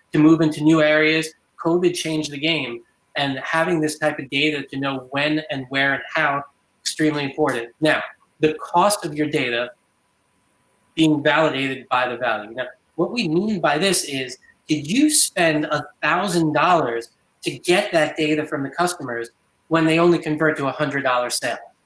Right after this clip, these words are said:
'Cause that's not an effective use of data. So unless you're gonna be able to upsell them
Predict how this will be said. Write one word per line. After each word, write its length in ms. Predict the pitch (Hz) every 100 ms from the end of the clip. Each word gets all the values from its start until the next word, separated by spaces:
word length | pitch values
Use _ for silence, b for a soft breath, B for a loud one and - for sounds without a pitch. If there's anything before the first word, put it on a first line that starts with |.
| _ _ _
'Cause 160 | 165 156
that's 260 | 175 175
not 160 | 226 202
an 80 | 175
effective 480 | 165 185 156 170 151
use 240 | 151 147
of 120 | 139
data. 300 | 143 135 117 113
So 160 | 135
unless 320 | 139 170 202
you're 100 | 233
gonna 120 | 226 185
be 120 | 175
able 140 | 147
to 100 | 139 -
upsell 460 | 190 208 - 139 127
them 240 | 117 120